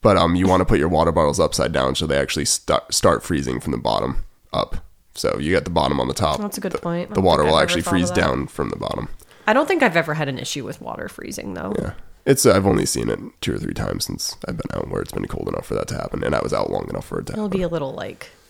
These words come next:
Speaker 2: chilled, but
Speaker 1: No, when I was on the Kinsman, it was, like, straight up a third of slush by the time I finished. So <laughs> it, it wasn't fantastic feeling. All right. So we went over what we're wearing, what's in the pack.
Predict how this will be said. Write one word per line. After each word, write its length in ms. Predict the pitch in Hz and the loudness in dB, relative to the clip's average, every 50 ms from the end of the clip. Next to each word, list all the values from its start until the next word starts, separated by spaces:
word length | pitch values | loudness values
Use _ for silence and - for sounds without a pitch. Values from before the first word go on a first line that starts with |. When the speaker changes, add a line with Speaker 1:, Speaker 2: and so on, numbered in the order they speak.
| _ - | _ -12
Speaker 2:
chilled, 560 | - - - 180 175 196 - - 160 160 - - | -10 -6 -6 -4 -6 -6 -6 -10 -10 -12 -12 -16
but 240 | - - - - - - - - | -16 -14 -12 -12 -14 -14 -8 -6
Speaker 1:
No, 220 | 73 73 64 82 | -4 -2 0 0
when 240 | 85 85 85 82 - | 0 2 0 2 2
I 80 | 92 95 | 2 2
was 120 | 90 73 | 2 2
on 100 | 71 69 | 0 -2
the 80 | 64 - | -2 -2
Kinsman, 380 | - 78 58 55 - 60 53 | -2 -2 -2 -2 -2 -2 -2
it 60 | 50 | -2
was, 280 | 69 67 - - - - | -2 -2 -4 -6 -4 -4
like, 140 | - 58 60 | -4 -2 0
straight 260 | - - - 60 50 52 | -2 0 0 0 -2 -2
up 100 | - - | -4 -4
a 60 | 50 | -6
third 220 | 50 - 50 50 | -4 -4 -4 -2
of 80 | 50 - | 0 -2
slush 300 | - - 50 50 - - | 0 0 -2 -2 -2 -2
by 120 | - 53 | -2 -2
the 80 | 50 53 | -2 -2
time 220 | - - 50 50 50 | -2 -2 -2 -2 -4
I 40 | 50 | -4
finished. 440 | - - - - - - - - - - - 196 | -4 -6 -6 -4 -6 -6 -8 -10 -16 -10 -10 -10
So 240 | 175 - - - - - - - - | -8 -6 -6 -6 -4 -6 -8 -10 -14
<laughs> 240 | - - - - - | -16 -20 -20 -4 0
it, 380 | - 104 - - 147 131 110 - | 2 6 8 10 10 10 8 4
it 120 | 95 101 | 4 6
wasn't 420 | 95 95 87 - 92 78 67 - - - - - _ _ _ _ _ - | 6 4 4 4 2 0 0 -2 -6 -14 -18 -18 _ _ _ _ _ -8
fantastic 540 | - - 50 50 50 50 50 - - - - | -4 -4 -2 -2 -2 -4 -4 -6 -10 -10 -10
feeling. 300 | - - 50 50 - - - - _ _ _ _ _ _ _ _ - _ _ _ - - | -6 -4 -2 -2 -2 -4 -6 -14 _ _ _ _ _ _ _ _ -20 _ _ _ 2 6
All 60 | 202 | 8
right. 200 | 185 156 104 - - - - - _ _ - _ - - _ _ _ _ _ _ _ _ | 8 10 8 6 4 -6 -20 -20 _ _ -20 _ -20 -20 _ _ _ _ _ _ _ _
So 220 | - - - 131 123 | -4 4 6 8 10
we 100 | 117 113 | 10 10
went 180 | 117 131 143 | 10 10 10
over 220 | 151 151 143 139 127 | 10 10 10 8 8
what 200 | 120 123 120 87 | 10 8 8 8
we're 120 | 117 107 107 | 8 8 8
wearing, 500 | 117 135 143 147 143 143 143 139 139 120 | 10 10 10 10 10 10 8 8 8 8
what's 180 | 110 113 - 123 | 6 6 6 6
in 80 | 117 113 | 4 4
the 60 | 104 | 6
pack. 420 | - 135 117 113 113 110 - - | 6 6 8 8 6 4 2 -8